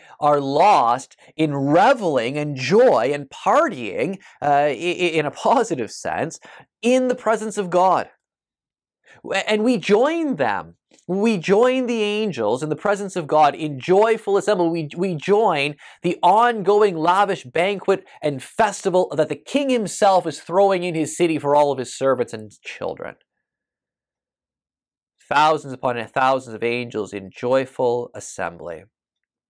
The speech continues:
To the church of the firstborn, whose names are written in heaven. Now, if it wasn't for that second clause,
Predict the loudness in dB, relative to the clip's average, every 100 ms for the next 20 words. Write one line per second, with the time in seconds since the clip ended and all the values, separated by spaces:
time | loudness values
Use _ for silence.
0 | _ _ _ _ _ _ _ _ _ _
1 | _ _ -10 -2 0 0 -6 -4 0 -2
2 | -2 -2 2 2 0 -6 _ _ _ _
3 | -6 -6 -6 -4 -2 -2 -4 -8 -6 -2
4 | 0 0 -2 -2 -4 -4 -14 _ _ _
5 | _ -20 -14 -8 -6 -8 -12 -18 _ _
6 | _ _ _ _ _ _ _ _ _ _
7 | _ _ _ _ -2 -2 -4 _ _ _
8 | _ _ _ _ _ _ _ _ _ _
9 | _ -2 -2 2 2 2 -4 -2 2 2
10 | -2 -8 -8 -4 -2 -2 -4 -10 -12 -20
11 | -8 -4 -2 -4 -10